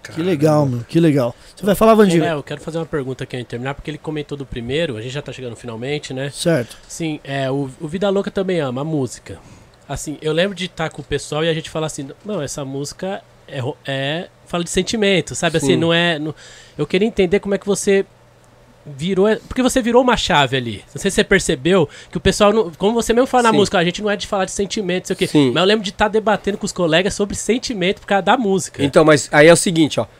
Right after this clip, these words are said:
Speaker 4: É, eu não posso falar que eu virei a chave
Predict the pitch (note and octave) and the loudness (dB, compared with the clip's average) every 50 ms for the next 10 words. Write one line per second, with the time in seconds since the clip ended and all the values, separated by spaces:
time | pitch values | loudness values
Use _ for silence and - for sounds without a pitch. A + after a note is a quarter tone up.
0 | _ _ _ - - C#3+ D3+ D#3 C3+ F3+ F#3 G3+ A3 - G#3+ A3 G3+ - - G3 | _ _ _ -4 2 4 4 6 8 6 6 6 6 8 8 8 8 8 8 8
1 | F#3+ F#3 E3+ - F#3 F3 D#3 E3 E3 D#3 D#3 D3+ C#3 - - C#3+ D3+ E3+ E3+ F#3 | 8 8 8 8 8 8 10 8 8 8 8 6 6 6 4 6 6 6 4 4
2 | A3 B3+ | 0 -2